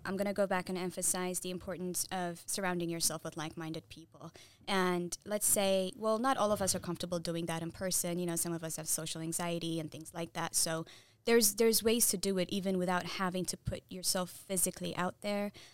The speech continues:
Um, for instance, there's, let's say, um, as an example, you can use Clubhouse. Clubhouse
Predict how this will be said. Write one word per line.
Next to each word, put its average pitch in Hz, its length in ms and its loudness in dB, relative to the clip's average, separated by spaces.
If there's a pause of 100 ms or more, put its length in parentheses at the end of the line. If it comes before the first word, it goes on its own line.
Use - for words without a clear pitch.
(180)
Um, 175 460 2
for - 180 4
instance, 180 800 4
there's, 185 680 4
let's 190 200 2
say, 175 460 4
um, 170 520 -2
as 175 120 -2
an 175 80 0
example, 175 420 -2
you 175 120 -4
can 180 160 -4
use 175 240 2
Clubhouse. - 460 -4
Clubhouse 175 480 -2